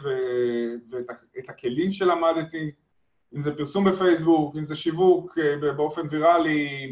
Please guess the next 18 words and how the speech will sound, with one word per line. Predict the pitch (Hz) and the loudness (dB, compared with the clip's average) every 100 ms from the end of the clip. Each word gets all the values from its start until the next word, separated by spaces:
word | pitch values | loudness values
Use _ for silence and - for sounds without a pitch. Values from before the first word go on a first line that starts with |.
| 135 | -8
מיילים, | 147 156 170 165 160 151 | -4 2 4 4 2 0
רשימות | 147 156 165 | -2 -2 -2
תפוצה, | - 165 - 165 151 - | -4 -8 0 2 2 2
כל | 160 | 0
הדברים | 160 156 160 175 | 0 0 0 0
האלה, | 185 190 196 196 _ _ _ _ _ | 0 0 0 -4 _ _ _ _ _
ואמרתי, | 139 151 165 165 | -4 0 2 2
"וואו, | 151 175 151 123 101 - - | 2 4 4 2 -2 -10 -8
זה | 147 | -4
ממש | 147 160 160 | -2 -2 -2
מדהים." | 156 139 156 226 - _ _ _ _ _ _ _ _ _ _ _ _ _ _ | -4 -2 -2 -2 -6 _ _ _ _ _ _ _ _ _ _ _ _ _ _
אני | 151 147 | -6 -4
עושה | 147 | 2
רגע | 202 196 165 | 4 4 4
פאוזה | 185 190 175 | 6 6 4
בסיפור | 156 - 196 240 208 | 2 -2 0 4 4
הזה, | 170 | 2
כי | 160 151 | 0 -6